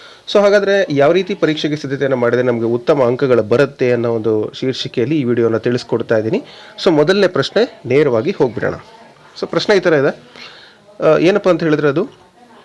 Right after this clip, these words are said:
ಐದನೇ ತರಗತಿಯ ವಿದ್ಯಾರ್ಥಿಯು ಕುಟುಂಬಕ್ಕೆ ಸಂಬಂಧಿಸಿದಂತೆ ಯೋಜನೆ ಪ್ರಾಜೆಕ್ಟ್ ಅನ್ನ ಮಾಡ್ತಾ ಇದ್ದಾರೆ, ಅದರಲ್ಲಿ ಈ ರೀತಿಯಾದ ಚಿಹ್ನೆಯನ್ನ ಬಳಸಿದ್ದಾರೆ ಅಂತ ಕೊಟ್ಟಿದ್ದಾರೆ.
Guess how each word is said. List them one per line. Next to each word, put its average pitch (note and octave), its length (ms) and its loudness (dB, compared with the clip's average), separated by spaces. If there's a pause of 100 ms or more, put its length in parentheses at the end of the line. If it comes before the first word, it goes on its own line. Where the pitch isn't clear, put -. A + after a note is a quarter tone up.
(440)
ಐದನೇ F3+ 240 2
ತರಗತಿಯ F3+ 460 2
ವಿದ್ಯಾರ್ಥಿಯು C3 800 -2 (680)
ಕುಟುಂಬಕ್ಕೆ G#3 500 0
ಸಂಬಂಧಿಸಿದಂತೆ C#3+ 680 0
ಯೋಜನೆ C#3 360 4
ಪ್ರಾಜೆಕ್ಟ್ B2 420 0
ಅನ್ನ C3+ 100 0
ಮಾಡ್ತಾ A2 300 -2
ಇದ್ದಾರೆ, G#2 520 -8 (380)
ಅದರಲ್ಲಿ G3 300 0
ಈ F3+ 180 -2
ರೀತಿಯಾದ E3+ 380 2
ಚಿಹ್ನೆಯನ್ನ D#3+ 520 0
ಬಳಸಿದ್ದಾರೆ G#2+ 720 0
ಅಂತ G2+ 180 -4 (460)
ಕೊಟ್ಟಿದ್ದಾರೆ. - 680 -4